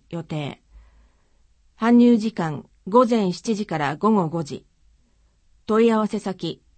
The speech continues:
幸い一丁目管理員詰所。電話、三二の七七三六。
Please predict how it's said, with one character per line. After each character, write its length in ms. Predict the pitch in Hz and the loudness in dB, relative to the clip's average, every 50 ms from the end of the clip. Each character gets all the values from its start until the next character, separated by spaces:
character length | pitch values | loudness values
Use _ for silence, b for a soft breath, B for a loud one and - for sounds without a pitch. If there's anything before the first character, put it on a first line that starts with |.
| _ _ _ | _ _ _
幸 440 | - - 220 220 233 240 233 220 220 | -6 0 0 2 2 2 2 2 2
い 140 | 214 202 202 | 0 0 -2
一 80 | 196 - _ | -4 -8 _
丁 260 | - - 202 190 190 185 | -8 -4 -2 0 0 0
目 200 | 180 170 170 165 | 0 -2 -4 -6
管 340 | - 202 202 214 220 220 | -6 -4 -2 0 0 0
理 120 | 214 214 208 | 0 0 0
員 260 | 202 196 196 196 190 | 0 0 0 -2 -4
詰 300 | - - - 196 185 170 | -6 -8 -6 -4 -4 -4
所。 260 | 165 - 143 - - _ _ _ _ _ _ _ _ _ _ _ _ _ _ _ _ | -4 -8 -10 -12 -12 _ _ _ _ _ _ _ _ _ _ _ _ _ _ _ _
電 240 | - 196 202 202 196 | -2 0 2 2 2
話、 200 | 180 175 - - _ _ | 0 -2 -2 -6 _ _
三 280 | - - 220 220 226 226 | -8 -4 -2 0 2 2
二 200 | 220 214 208 202 | 2 2 2 2
の 280 | 190 185 185 165 - - | 2 2 0 -2 -4 -6
七 260 | - 190 185 214 233 233 | -4 -2 0 0 2 2
七 300 | 233 233 226 196 160 156 | 2 2 2 0 -2 -4
三 240 | - 165 165 165 | -6 -6 -6 -6
六。 320 | 147 143 139 - - - | -6 -8 -12 -14 -18 -20